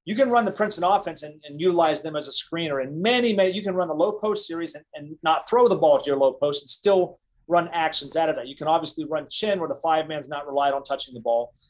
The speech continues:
Um, and as that, and, and here's the, the cool thing is as,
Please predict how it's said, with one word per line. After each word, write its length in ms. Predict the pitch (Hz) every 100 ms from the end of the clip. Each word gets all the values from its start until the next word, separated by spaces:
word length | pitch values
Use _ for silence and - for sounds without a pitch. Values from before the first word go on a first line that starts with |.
| _ _ _
Um, 240 | 135 135 151
and 120 | 170 -
as 300 | 214 285 262
that, 260 | 240 190
and, 140 | 190 180
and 180 | 180 170
here's 220 | 294 226
the, 180 | 185 -
the 100 | -
cool 200 | 208 208
thing 180 | 170 143
is 140 | - 170
as, 440 | 202 226 208